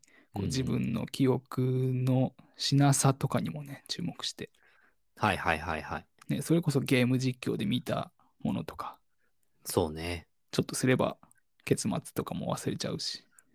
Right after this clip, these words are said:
Speaker 2: 忘れてますね。
Speaker 1: うん。
Speaker 2: うん、いや、そうね。でもだから、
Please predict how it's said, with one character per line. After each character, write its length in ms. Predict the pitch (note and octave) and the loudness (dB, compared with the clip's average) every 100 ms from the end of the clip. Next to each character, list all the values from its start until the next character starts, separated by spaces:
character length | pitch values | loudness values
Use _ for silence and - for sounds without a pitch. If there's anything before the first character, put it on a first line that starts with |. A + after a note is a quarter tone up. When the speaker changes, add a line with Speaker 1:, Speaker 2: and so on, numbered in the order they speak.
| _ - | _ -4
Speaker 2:
忘 140 | F#2 | -2
れ 60 | F#2+ | 0
て 80 | F2+ | -2
ま 100 | F2 | -4
す 140 | - | -4
ね。 300 | E2+ F2 - _ _ - F#3 _ _ _ _ _ _ _ _ _ _ _ _ _ _ - | -4 -4 -6 _ _ -10 -10 _ _ _ _ _ _ _ _ _ _ _ _ _ _ -8
Speaker 1:
う 60 | F#2+ | -4
ん。 40 | F#2 F2+ F2+ E2 D#2+ | -4 -4 -4 -6 -4
Speaker 2:
う 0 | |
ん、 20 | |
い 40 | D#2+ | 2
や、 240 | F#2+ F2+ | 4 4
そ 260 | F2+ A2+ G#2 | 8 8 8
う 20 | |
ね。 180 | F2+ F2+ | 4 4
で 100 | G#2 | 4
も 140 | F#2+ | 6
だ 100 | G#2 | 6
か 80 | G2+ | 8
ら、 140 | E2+ | 4